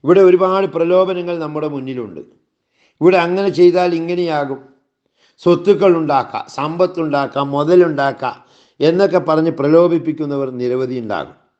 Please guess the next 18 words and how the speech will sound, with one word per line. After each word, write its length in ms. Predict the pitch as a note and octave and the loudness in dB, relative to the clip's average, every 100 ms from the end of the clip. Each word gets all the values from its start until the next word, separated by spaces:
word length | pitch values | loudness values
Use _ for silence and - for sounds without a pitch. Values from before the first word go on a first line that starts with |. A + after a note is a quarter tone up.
| _ _ _ _ _ _ _ _ _ | _ _ _ _ _ _ _ _ _
ചെറിയൊരു 600 | C#3 D3 F3 F3 F3 D#3 | 2 4 2 4 2 2
കാര്യം 280 | C#3+ C#3 C#3 | -2 -4 -4
എപ്പോഴും 440 | C3 - D3+ D3 | -6 -8 -8 -6
നമ്മുടെ 240 | C3+ A#2+ B2 | -8 -8 -10
മനസ്സിൽ 360 | A2 G#2+ B2 A#2 - | -10 -8 -6 -6 -6
ഓർമ്മ 240 | G#2 A2 A2 | -6 -4 -4
വേണം. 280 | E2 C#2+ - _ _ _ _ - | -6 -8 -14 _ _ _ _ -4
അതാണ് 360 | C#3+ E3 E3 | 0 0 0
അറിവുകളിൽ 640 | F3+ D3 E3 F3 E3 D3+ C#3+ | 0 2 2 4 2 0 -4
വെച്ച് 220 | C#3 D#3 | -6 -4
ഏറ്റവും 540 | C3 - - C#3+ C#3 | -4 -6 -8 -6 -8
ചെറുത്. 380 | A2 G2+ G#2 F2+ - _ _ _ _ _ | -8 -8 -8 -10 -14 _ _ _ _ _
അതായത് 420 | - D3 D#3 D#3 F#3 - - _ _ _ _ _ | 0 2 4 4 2 0 -18 _ _ _ _ _
ഭൗതികമായ 680 | B2 E3+ G3+ G3 F3+ F3 E3+ | -2 0 2 2 2 0 2
ദുനിയാവിനേക്കാൾ 840 | D3+ D#3+ F3 F3+ F3+ F3 D#3 D#3+ D3 | 0 2 2 2 0 -2 0 0 0
ഉത്തമം 420 | - D3 C#3+ A2+ - _ _ _ _ _ _ _ - | -2 -4 -4 -6 -12 _ _ _ _ _ _ _ -4
പാരത്രികമായ 840 | B2 D#3 E3 D#3 D3 C#3 C3+ B2+ | 0 2 0 0 -2 0 -2 -4
ജീവിതമാണ്. 600 | A2+ A#2+ B2 B2 G2 C2+ | -6 -2 -2 -2 -4 -12